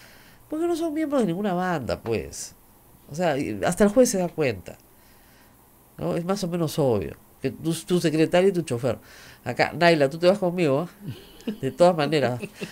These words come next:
a la cárcel de mujeres, vamos juntas. Claro, pues, te, pues tú estabas pasando por la puerta. Ah, tú, tú siempre te haces chistes, tú y Abel, de todas maneras.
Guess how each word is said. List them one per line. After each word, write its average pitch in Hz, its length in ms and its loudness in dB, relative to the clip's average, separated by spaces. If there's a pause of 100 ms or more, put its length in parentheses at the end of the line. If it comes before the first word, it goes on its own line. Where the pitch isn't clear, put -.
(140)
a 135 80 -4
la 139 120 0
cárcel 196 320 4
de 165 80 4
mujeres, 147 400 4
vamos 160 320 2
juntas. 156 260 -2 (280)
Claro, 233 580 8
pues, 147 160 0
te, 170 160 4
pues 160 200 2
tú 233 100 0
estabas 254 220 4
pasando 233 320 4
por 220 120 2
la 226 160 4
puerta. 240 420 6
Ah, 247 80 4
tú, 349 420 10 (200)
tú 285 160 2
siempre 277 480 6
te 214 100 4
haces 285 180 2
chistes, 330 460 6
tú 349 240 6
y 202 100 6
Abel, 269 320 8
de 202 100 4
todas 233 160 2
maneras. 247 500 4